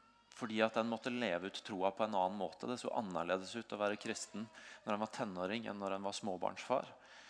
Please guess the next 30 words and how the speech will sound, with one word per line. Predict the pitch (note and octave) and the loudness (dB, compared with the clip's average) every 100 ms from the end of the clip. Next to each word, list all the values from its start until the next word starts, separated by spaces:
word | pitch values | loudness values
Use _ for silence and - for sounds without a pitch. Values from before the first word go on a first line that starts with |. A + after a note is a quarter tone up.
| - - _ - | -18 -20 _ 0
eller | B2 A#2+ | 2 0
fordi | - A2+ G#2+ | -2 0 2
at, | G#2+ - | 2 2
eh, | A2+ A2+ - - - | 2 2 -2 -16 -6
en | B2 | -4
ikke | B2+ A#2 | -4 -6
forsto | A#2 - A#2+ C3+ - - - | -4 -4 -4 -6 -8 -12 -6
hvorfor | A#2 A#2+ | -2 0
dette | B2 - G#2 | 0 2 4
rammet | A2+ F#2 F#2+ | 4 4 2
meg, | G#2 A2 C3+ | 2 -2 -2
og, | A2 - - - - - | -8 -12 -18 -18 -18 -12
og | - | -4
hvordan | A2 A2+ | 0 2
en | A2+ G#2+ | 2 0
skulle | G#2+ | -6
få | - | 0
det | G#2+ G#2 | 2 2
til | A2 G2+ | 2 -2
å | |
henge | G#2+ A2 | -2 -4
sammen | - G#2 G2 | 0 0 0
med | G#2 G2+ | -4 -2
Gud, | B2 - | -6 -6
så | - G#2+ | -10 -2
ble | G#2 G#2 | 0 2
det | A2 A2 - - - C3 | 0 -4 -10 -18 -4 0
anledninger | B2 G#2+ F2+ G2+ G#2 - | 2 2 2 0 -2 0
til | A2+ | 0
å | A2+ | 0